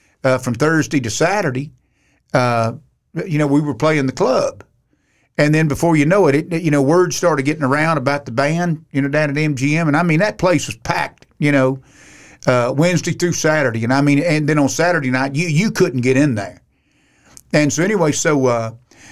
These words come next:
Mike, uh, was talking to, to Robert Byrne about it,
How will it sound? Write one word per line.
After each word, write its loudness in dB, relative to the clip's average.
Mike, 0
uh, 2
was -4
talking 0
to, -4
to -4
Robert 0
Byrne 2
about 0
it, -10